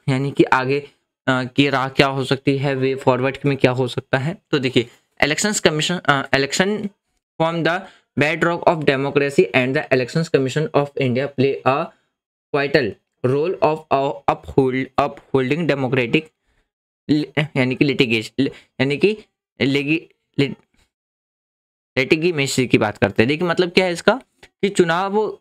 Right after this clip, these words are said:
यानी कि चुनाव लोकतंत्र का क्या है, एक आधार माना जाता है, बेस माना जाता है।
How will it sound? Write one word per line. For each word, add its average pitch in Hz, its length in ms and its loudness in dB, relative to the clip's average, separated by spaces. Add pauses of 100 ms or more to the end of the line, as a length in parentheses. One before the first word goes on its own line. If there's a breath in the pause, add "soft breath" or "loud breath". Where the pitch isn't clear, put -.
(120)
यानी 151 340 -2
कि 175 100 -2
चुनाव 156 340 0
लोकतंत्र 151 500 -2
का 165 100 2
क्या 156 160 2
है, 180 260 -4
एक 196 160 2 (880)
आधार 160 360 -2
माना 131 300 0
जाता 110 260 2
है, 110 180 -2 (920)
बेस 170 280 0
माना 131 240 2
जाता 104 260 2
है। 98 80 -2